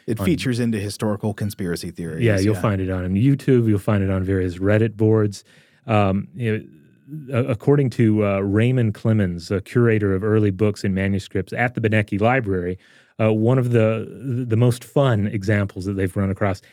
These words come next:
Speaker 2: is that the Voynich manuscript is an ali-, i-, is the work of an alien visitor to Earth from the Andromeda Galaxy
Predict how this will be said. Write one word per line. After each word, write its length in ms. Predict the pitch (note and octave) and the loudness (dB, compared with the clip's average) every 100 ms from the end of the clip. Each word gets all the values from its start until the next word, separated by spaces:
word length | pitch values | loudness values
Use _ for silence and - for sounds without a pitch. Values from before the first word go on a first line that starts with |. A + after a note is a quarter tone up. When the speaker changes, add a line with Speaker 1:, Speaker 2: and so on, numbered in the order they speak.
| _ A#2+ | _ 2
Speaker 2:
is 220 | A#2 G#2+ | 2 4
that 160 | A2+ | 2
the 80 | F#2+ | 2
Voynich 340 | G#2+ A#2 G#2+ - | 2 2 2 0
manuscript 580 | G#2+ G#2+ G2 - G2 | 2 2 0 -2 -2
is 120 | G2 G2+ | -2 -2
an 80 | |
ali-, 420 | A2 A#2 A#2+ B2 A#2 | -2 2 2 2 2
i-, 200 | G#2+ A2 | 0 0
is 140 | G#2+ F#2+ | -2 0
the 80 | |
work 240 | G#2 A2+ A2 | 2 2 2
of 60 | |
an 80 | G2 | -2
alien 500 | G#2 B2 C#3 C#3 A#2 | 0 0 2 2 2
visitor 400 | G#2+ A2+ A2+ G#2 | 2 2 2 0
to 180 | F#2 G#2+ | 0 -6
Earth 340 | A2+ G#2+ F2 - | -2 -2 -2 -4
from 200 | A2 G2 | -2 0
the 100 | F#2+ | 0
Andromeda 520 | F#2 A2 A2 A2 G#2+ | 0 0 0 2 0
Galaxy 680 | F#2+ G2 G2+ G2 - F#2+ | -2 -2 -2 -4 -6 -12